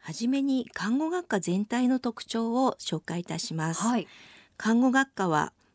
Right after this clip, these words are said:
Speaker 1: 大学の課程を修了すると国家試験の受験資格が与えられます。
Speaker 2: うんうん。
Speaker 1: 山梨大学の看護学科では必須科目を履修することで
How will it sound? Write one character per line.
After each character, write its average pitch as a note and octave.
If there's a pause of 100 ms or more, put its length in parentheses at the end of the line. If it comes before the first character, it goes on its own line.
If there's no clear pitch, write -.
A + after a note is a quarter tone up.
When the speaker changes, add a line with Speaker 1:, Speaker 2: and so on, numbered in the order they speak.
(160)
Speaker 1:
大 A#3
学 D4
の D4
課 C4
程 C4+
を C4
修 B3
了 A#3
す -
る G#3
と G3+ (480)
国 -
家 C4+
試 -
験 D#4
の E3+
受 -
験 A#3+
資 -
格 A#3+
が D#4 (140)
与 D#3
え D3
ら D3+
れ D3
ま D3
す。 G3+
Speaker 2:
う -
ん D#3
う D#3+
ん。 E3 (500)
Speaker 1:
山 F#3+
梨 D4+
大 E4
学 F#3+
の D3
看 F3
護 F3+
学 F#3
科 D#3
で C3+
は - (540)
必 -
須 -
科 D#4+
目 G3+
を D3
履 D3
修 E3+
す F3
る F3
こ E3+
と E3
で -